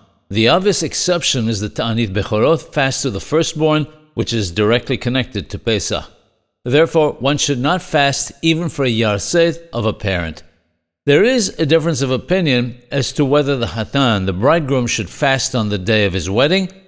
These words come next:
or both bride and bridegroom according to Ashkenazi custom,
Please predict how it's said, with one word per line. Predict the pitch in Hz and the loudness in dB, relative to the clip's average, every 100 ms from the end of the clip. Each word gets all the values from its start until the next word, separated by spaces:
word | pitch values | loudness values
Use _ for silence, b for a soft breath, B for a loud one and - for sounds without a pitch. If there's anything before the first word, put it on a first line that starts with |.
| _ - | _ -2
or | 127 120 113 | 4 6 4
both | 95 127 165 | 2 2 2
bride | 110 127 131 90 | 0 0 2 0
and | 143 160 | 0 0
bridegroom | 113 104 90 104 | 0 0 0 -2
according | 95 - 107 101 | -2 -2 -2 -2
to | 110 | -2
Ashkenazi | 101 - 101 107 107 107 | -4 -4 -4 -2 -2 -4
custom, | 135 131 - 190 | -2 -2 0 -2